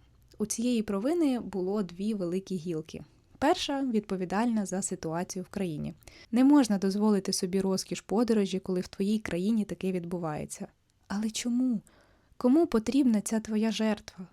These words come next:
Невже тобі заборонено радіти життю, яке у тебе все ще є, не дивлячись ні на що? Зараз жити для мене — це не даність, а чудо. Е, Росія і так забрала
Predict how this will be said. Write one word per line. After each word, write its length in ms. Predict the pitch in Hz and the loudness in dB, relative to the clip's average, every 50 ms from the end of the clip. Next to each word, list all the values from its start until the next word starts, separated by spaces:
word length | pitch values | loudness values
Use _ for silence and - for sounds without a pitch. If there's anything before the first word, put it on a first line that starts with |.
| - | -4
Невже 300 | 208 214 196 196 247 262 | -2 -2 0 2 0 0
тобі 260 | 262 - 208 214 233 | 0 0 -2 0 2
заборонено 640 | 220 220 214 185 196 196 208 226 226 214 190 185 190 190 | 2 2 2 2 2 2 2 4 2 2 2 0 0 -2
радіти 360 | 190 180 208 220 220 202 185 | -2 0 0 -2 0 -2 -4
життю, 380 | 175 190 175 - - 226 247 | -4 -4 -8 -6 -4 -2 -2
яке 280 | 233 214 190 - 185 185 | 0 -2 -2 -2 -4 -4
у 80 | 180 175 | -4 -4
тебе 280 | - 196 185 175 180 - | -2 -4 -4 -4 -6 -8
все 240 | - - - 208 208 | -8 -6 -4 -4 -4
ще 380 | - - - 202 190 190 175 - - - - - - - _ _ - | -4 -4 -4 -4 -2 -2 -4 -6 -8 -16 -20 -20 -20 -20 _ _ -6
є, 360 | 185 190 202 220 240 262 294 | -4 -2 0 2 2 2 4
не 120 | 277 240 | 4 2
дивлячись 540 | 190 180 214 214 214 208 214 - 214 208 - | 2 2 2 2 2 0 0 -2 -4 -4 -4
ні 80 | 214 196 | -2 -2
на 100 | 190 190 | -4 -4
що? 360 | - - - 220 247 262 262 - - - - _ - _ _ _ _ - | -6 -6 -6 -4 -4 -4 -6 -8 -14 -20 -20 _ -20 _ _ _ _ -4
Зараз 400 | 220 277 302 320 269 226 - 208 | 0 0 2 4 2 2 2 0
жити 340 | 185 196 247 277 - 240 | 0 0 0 0 0 -2
для 120 | 196 202 202 | -2 0 0
мене — 280 | 202 208 196 196 190 | 0 0 0 0 -2
це 180 | 185 - - 214 | -4 -2 0 2
не 140 | 214 214 208 | 2 2 2
даність, 600 | 180 185 196 226 262 247 196 170 175 - - - | 0 0 0 2 2 2 0 0 -2 -8 -8 -10
а 60 | - | -10
чудо. 520 | - - - - 233 254 240 202 160 160 - - - - _ - - - - - _ _ _ _ - - | -8 -8 -6 -4 -2 0 0 0 0 -2 -4 -8 -14 -20 _ -20 -20 -20 -20 -20 _ _ _ _ -6 -4
Е, 260 | 196 190 190 185 185 | -2 0 0 0 2
Росія 360 | 214 214 - - 320 349 294 | 2 0 0 0 2 2 2
і 40 | 247 | 2
так 180 | - 277 247 | 2 0 0
забрала 800 | 220 233 196 - 220 220 220 214 202 196 190 185 180 180 175 180 | 0 -2 0 0 0 2 2 2 2 2 0 0 0 -2 -2 -4